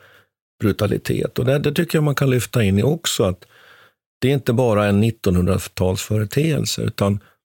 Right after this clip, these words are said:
där finns ju tillbaks historien som vi är inne på. Det tycker jag är viktigt att påminna om, att där möter ju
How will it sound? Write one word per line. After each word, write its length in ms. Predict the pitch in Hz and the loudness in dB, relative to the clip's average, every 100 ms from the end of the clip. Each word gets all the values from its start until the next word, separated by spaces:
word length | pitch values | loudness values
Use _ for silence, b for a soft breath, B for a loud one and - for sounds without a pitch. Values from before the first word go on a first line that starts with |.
| _ - | _ -2
där 140 | 104 | -2
finns 440 | 117 147 113 95 110 | 0 0 2 2 0
ju 60 | |
tillbaks 500 | 98 104 123 143 - | 0 0 0 -2 -2
historien 480 | 135 - 98 - - | -4 0 0 0 -2
som 120 | 98 | -4
vi 80 | 117 | 0
är 60 | 113 | 2
inne 260 | 104 135 | 2 0
på. 140 | 120 101 | 0 -2
Det 60 | |
tycker 160 | 107 110 | -2 -2
jag 60 | 104 | -2
är 20 | |
viktigt 300 | 113 - 104 | -4 -4 -10
att 100 | - | -4
påminna 540 | 127 120 107 160 170 | -2 0 0 0 0
om, 200 | 104 95 | 0 0
att 160 | 104 - _ _ _ _ _ _ _ _ - | -2 -8 _ _ _ _ _ _ _ _ -2
där 260 | 120 175 226 | 0 2 2
möter 560 | 180 98 90 - - | 2 2 0 -4 -2
ju 280 | 110 117 123 | 0 2 0